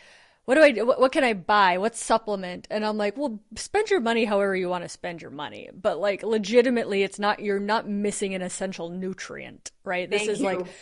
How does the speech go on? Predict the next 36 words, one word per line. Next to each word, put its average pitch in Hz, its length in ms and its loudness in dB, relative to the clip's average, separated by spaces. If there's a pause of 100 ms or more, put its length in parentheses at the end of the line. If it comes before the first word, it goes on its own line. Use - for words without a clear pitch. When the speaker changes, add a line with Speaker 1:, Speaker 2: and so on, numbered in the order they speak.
(180)
Speaker 1:
socialization 196 1200 0
as 185 420 -6
heterosexual 180 760 -6
women 214 520 0
and 180 240 -12
what 180 180 -8
that 165 200 -6
looks 220 340 -6
like 185 400 -2
and 170 120 -10
our 160 100 -10
thoughts 247 400 0
about 202 260 0
sex, 190 320 -4
the 190 120 -10
sex - 240 -8
that 180 100 -14
we're 180 100 -4
having. 240 540 4 (240)
A - 40 -4
lot 320 180 2
of - 40 2
it's 226 140 0
boredom, 202 640 2
man. 175 380 -8
Like, 202 240 -4 (460)
we 226 100 -2
get - 280 -2
bored, 294 400 2
our 190 140 2
brain, 214 400 -2
like, 220 160 0
and 240 160 2
understanding, 220 760 0
you 190 120 -6
know, 175 200 -6